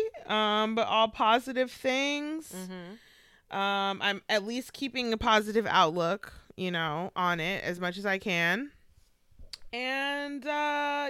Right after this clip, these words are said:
Speaker 1: yeah, I decided to delete my Hinge because I was on there for, like, three and a half weeks and I was disgusted with everything that I saw and everyone that I saw. So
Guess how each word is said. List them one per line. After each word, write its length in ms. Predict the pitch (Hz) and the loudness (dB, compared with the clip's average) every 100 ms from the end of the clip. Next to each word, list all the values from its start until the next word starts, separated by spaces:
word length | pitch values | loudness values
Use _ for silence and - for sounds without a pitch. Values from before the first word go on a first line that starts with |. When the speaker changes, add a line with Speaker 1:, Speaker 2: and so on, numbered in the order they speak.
| - | -4
Speaker 1:
yeah, 200 | 427 381 | -2 2
I 140 | 240 | 2
decided 380 | 262 302 311 339 | 2 -2 -2 -2
to 80 | 349 | -2
delete 360 | 240 220 240 262 | 0 0 0 4
my 200 | 277 302 | 6 8
Hinge 600 | 247 208 214 240 - 196 | 8 8 6 2 0 -2
because 1120 | 202 226 202 196 190 190 190 202 - - - - - - _ - - - - | 0 6 10 12 12 12 10 6 -2 -10 -14 -18 -20 -20 _ -20 -20 -20 6
I 120 | 208 | 8
was 140 | 208 | 8
on 180 | 208 208 | 8 8
there 140 | 226 233 | 8 8
for, 120 | 233 | 10
like, 220 | 214 214 _ _ _ _ - | 8 8 _ _ _ _ 6
three 200 | 233 247 | 8 10
and 80 | |
a 40 | 254 | 10
half 240 | 226 233 | 10 8
weeks 360 | 202 214 202 - | 6 6 4 0
and 160 | 185 190 | 2 6
I 160 | 190 | 6
was 300 | 185 190 185 | 6 4 2
disgusted 680 | 196 - - 175 - 104 123 | -2 2 2 2 0 -2 0
with 180 | 226 220 | 0 4
everything 420 | 196 196 208 180 | 4 4 4 4
that 120 | 165 | 4
I 120 | 185 | 4
saw 460 | - 190 180 196 220 | 6 8 10 8 8
and 140 | 208 | 6
everyone 540 | 185 185 180 170 175 202 | 4 4 2 4 2 2
that 120 | 220 | 4
I 120 | 240 | 4
saw. 380 | 262 254 254 269 | 6 8 8 6
So 680 | - 175 175 170 170 180 | 4 6 8 8 6 4